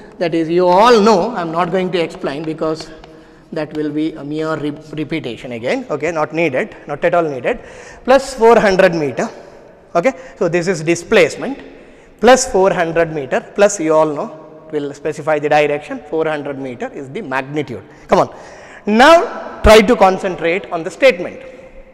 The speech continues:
No explanation is needed, you just read the statement and see the two answers. Magnitude of displacement, that is four hundred meter.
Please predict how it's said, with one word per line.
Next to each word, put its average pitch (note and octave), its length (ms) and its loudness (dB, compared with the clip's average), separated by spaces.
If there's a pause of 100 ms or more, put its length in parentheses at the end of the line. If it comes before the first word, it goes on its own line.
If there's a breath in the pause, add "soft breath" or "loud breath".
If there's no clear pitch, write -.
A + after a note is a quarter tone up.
(600 soft breath)
No A3+ 160 6
explanation G#3 760 4
is D#3+ 100 -6
needed, D3+ 360 -2
you F#3 120 -2
just G#3+ 260 -2
read G3 200 2
the A3 100 -2
statement G#3+ 540 -2
and F#3+ 400 0
see D#3+ 180 -6
the C4+ 180 -6 (880 loud breath)
two - 540 0
answers. - 500 -6 (220)
Magnitude C4+ 800 2
of B3 260 4
displacement, E3+ 920 0 (280)
that E3 140 -6
is A3 100 -6
four F#3 240 0
hundred D#3+ 400 -8
meter. A#3+ 320 -2